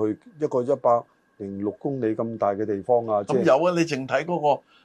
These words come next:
Speaker 2: 財政儲備，
Speaker 1: 啊。
Speaker 2: 同埋睇我哋澳門居民存款，啊，都幾豐厚嘅。
Speaker 1: 嗱，其實呢，即係我就反而呢，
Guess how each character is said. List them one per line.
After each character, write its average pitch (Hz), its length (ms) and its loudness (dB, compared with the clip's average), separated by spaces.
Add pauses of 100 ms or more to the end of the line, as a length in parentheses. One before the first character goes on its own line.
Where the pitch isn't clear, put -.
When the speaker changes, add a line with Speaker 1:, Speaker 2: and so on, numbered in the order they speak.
(100)
Speaker 2:
財 113 220 2
政 143 220 -6
儲 135 280 -6
備， 110 260 0 (200)
Speaker 1:
啊。 104 80 -4
Speaker 2:
同 117 100 -2
埋 113 160 4
睇 139 260 -2
我 156 120 -2
哋 131 140 0
澳 139 100 0
門 151 160 -8
居 160 160 2
民 101 200 -4
存 101 220 -8
款， 120 300 -4 (320)
啊， 82 240 -10 (140)
都 165 100 -2
幾 131 200 -6
豐 143 180 -6
厚 107 160 4
嘅。 110 100 0
Speaker 1:
嗱， 98 40 -6
其 110 120 0
實 127 140 4
呢， 143 200 -2
即 165 120 -2
係 139 120 0
我 107 220 4
就 101 560 0
反 98 200 -2
而 110 40 0
呢， 110 420 -8